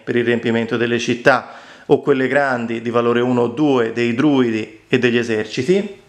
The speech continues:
Verificheremo poi le due linee di guarnigioni dei giocatori, ovvero dei cubetti piazzati lì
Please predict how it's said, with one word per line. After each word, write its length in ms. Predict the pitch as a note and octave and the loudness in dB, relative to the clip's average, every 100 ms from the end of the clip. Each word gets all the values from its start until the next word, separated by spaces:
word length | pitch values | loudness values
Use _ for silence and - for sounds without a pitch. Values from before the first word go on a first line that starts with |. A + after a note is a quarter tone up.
| _ | _
Verificheremo 640 | - D3 D#3+ E3 E3+ F3 G#3 | 0 0 2 2 2 2 2
poi 380 | D3 D3+ E3+ E3+ - - | 2 4 0 -4 -14 -12
le 160 | - C#3+ | 2 4
due 180 | D3+ G#3+ | 4 2
linee 380 | E3+ D3+ C#3 C3 | 4 2 2 2
di 80 | B2 | 2
guarnigioni 760 | B2 C3 D#3+ G3 B2+ A#2+ C3+ C#3+ | 2 2 0 0 2 2 2 0
dei 140 | B2+ | -2
giocatori, 520 | A#2 A2+ A#2 D#3 C3+ | -2 -4 -2 0 0
ovvero 240 | B2 D3 C#3+ | 0 0 0
dei 140 | C#3 | -2
cubetti 360 | C#3+ D3+ C3 C3 | -2 -2 0 0
piazzati 480 | B2+ A#2+ C3+ G3 | -2 0 -4 -2
lì 240 | F3 C3 | 0 0